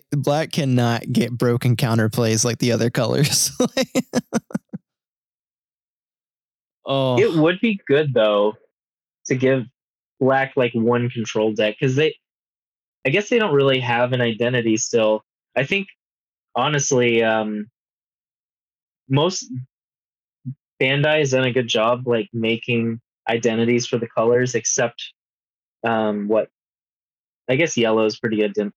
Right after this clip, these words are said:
Speaker 2: uh, good now. Red is still kinda all over the place, and I feel like black, um, while it seems like it's more aggro, still is kind of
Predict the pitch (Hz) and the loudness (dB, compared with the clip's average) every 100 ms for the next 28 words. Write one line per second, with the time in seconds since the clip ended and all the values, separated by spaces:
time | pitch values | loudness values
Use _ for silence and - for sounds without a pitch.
0 | 110 107 104 110 104 107 110 110 120 120 | -6 -4 -2 -2 -2 -2 -2 0 2 2
1 | 123 127 - _ _ _ 123 120 - 123 | 2 -2 -8 _ _ _ -2 -2 0 0
2 | 120 127 117 117 113 117 113 117 117 - | 0 0 0 0 2 2 2 0 -2 0
3 | 117 113 110 104 107 - 113 104 113 104 | 0 0 -2 -2 -2 -2 -2 -2 -2 0
4 | 107 107 - _ _ _ _ _ _ _ | 0 -2 -6 _ _ _ _ _ _ _
5 | - 107 107 104 101 95 _ _ - 131 | -6 -2 0 0 -2 -8 _ _ -8 -4
6 | 123 127 127 123 107 131 117 120 104 - | 0 2 4 2 0 -2 0 0 0 -2
7 | 123 113 101 101 107 107 107 107 104 101 | -2 -2 -2 -2 -4 0 2 2 2 0
8 | - _ _ _ _ _ - - - 123 | -6 _ _ _ _ _ -14 -12 -2 0
9 | 117 113 104 - 113 110 107 101 | 2 2 -2 -4 -4 -2 -2 -2